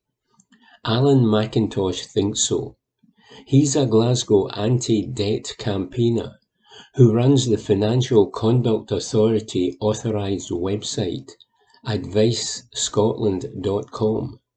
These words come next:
and believes the Scottish Government should bring forward urgent legislation to help people with the cost of living crisis. He has made twenty-two proposals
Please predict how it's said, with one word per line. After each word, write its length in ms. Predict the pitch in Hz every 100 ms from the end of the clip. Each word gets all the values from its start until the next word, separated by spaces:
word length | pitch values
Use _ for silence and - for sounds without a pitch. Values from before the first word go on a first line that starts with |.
| _ _ - _ -
and 240 | 113 110
believes 420 | 120 131 156 139
the 100 | 127
Scottish 500 | 113 - 120 131 104
Government 600 | - 110 110 107 87 -
should 260 | - 110 87
bring 300 | 110 127 120
forward 640 | - 117 117 101 85 - _ _ _ _
urgent 460 | - 123 120 131 117
legislation 1040 | 104 110 107 95 - 107 113 113 104 85
to 180 | - 98
help 400 | - 113 120 -
people 480 | - 117 113 82 71 _ _ _ _
with 220 | - 104
the 80 | 110
cost 460 | - 113 113 - -
of 100 | 90
living 400 | 95 95 98 90
crisis. 800 | - 92 90 - - 131 - - _ _ _ - _ _ _ _ _ - - -
He 200 | 127 120
has 220 | 123 110
made 520 | 113 131 143 127 - -
twenty-two 720 | - 127 131 110 - 117 113
proposals 920 | 113 107 - 120 120 113 - - -